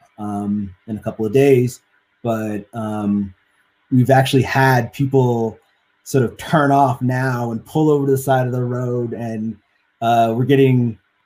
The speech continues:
emails and phone calls from around the state of people saying, "Hey, I heard about that mural you, you did. That's so great. You know, we're gonna come and see it." And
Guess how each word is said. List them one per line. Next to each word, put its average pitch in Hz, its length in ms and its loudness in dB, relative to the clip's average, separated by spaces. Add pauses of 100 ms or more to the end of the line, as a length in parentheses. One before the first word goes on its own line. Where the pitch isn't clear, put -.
emails 131 540 0
and 117 140 -6
phone 131 240 0
calls 117 500 -2
from 120 200 -6
around 117 300 -4
the 113 80 -6
state 127 560 -2 (320)
of 110 280 -4
people 127 260 -2
saying, 120 280 -2
"Hey, 202 380 2
I 147 60 0
heard 208 200 -2
about 208 280 0
that 190 200 0
mural 233 320 0
you, 151 300 2 (100)
you 139 100 -4
did. 127 420 2 (500)
That's 165 220 -10
so 233 160 -2
great. 208 480 0
You 170 140 -2
know, 185 240 -2
we're 170 200 -2
gonna 208 200 -2
come 208 180 0
and 196 120 4
see 247 260 4
it." 139 280 4
And 127 560 0